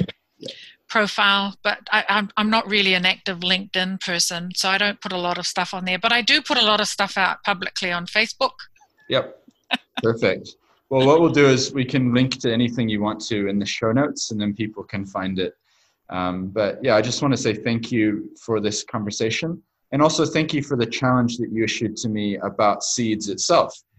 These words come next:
Speaker 1: and
Speaker 2: Yeah.
Speaker 1: making sure that we, we are representative,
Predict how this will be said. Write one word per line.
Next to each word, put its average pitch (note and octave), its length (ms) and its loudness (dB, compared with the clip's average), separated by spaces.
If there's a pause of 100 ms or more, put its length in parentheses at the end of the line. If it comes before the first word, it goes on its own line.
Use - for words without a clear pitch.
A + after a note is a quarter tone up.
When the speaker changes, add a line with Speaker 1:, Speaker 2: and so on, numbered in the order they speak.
(240)
Speaker 1:
and G#2 180 2
Speaker 2:
Yeah. G2 100 2
Speaker 1:
making G#2+ 320 -2
sure A2 320 2
that G2+ 240 0
we, G#2 300 -4 (260)
we G#2 260 -2
are G2+ 200 -2
representative, G#2 920 -2